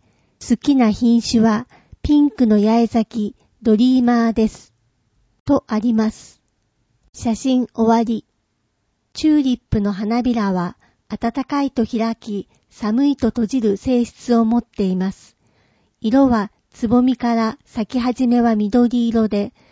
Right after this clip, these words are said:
そこから本来の綺麗な色に発色していきます。形状と色の変化を楽しめる唯一の花がチューリップです。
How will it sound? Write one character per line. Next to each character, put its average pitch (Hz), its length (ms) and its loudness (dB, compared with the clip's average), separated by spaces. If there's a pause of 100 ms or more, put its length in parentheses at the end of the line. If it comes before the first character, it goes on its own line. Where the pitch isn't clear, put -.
(220)
そ - 160 -4
こ 254 120 -2
か 240 200 -2
ら 233 240 -4 (240)
本 277 320 2
来 226 220 2
の 202 120 0
綺 - 180 -4
麗 254 220 2
な 202 140 0
色 190 260 2
に 202 300 -2
発 - 260 -8
色 247 320 -2
し - 140 -10
て 226 120 0
い 226 80 -2
き 220 160 -4
ま 208 160 0
す。 - 300 -20 (1040)
形 262 260 0
状 254 260 2
と 240 360 2 (180)
色 240 260 2
の 269 140 2
変 269 260 -2
化 220 220 -2
を 196 100 -2
楽 214 240 -2
し 240 160 -4
め 240 160 2
る 196 280 -2
唯 277 200 6
一 - 220 -2
の 202 120 2
花 208 280 -2
が 196 160 -4
チ - 200 0
ュ 277 80 6
ー - 20 2
リ 226 140 0
ッ - 20 -8 (100)
プ 214 80 0
で 190 160 -2
す。 - 300 -16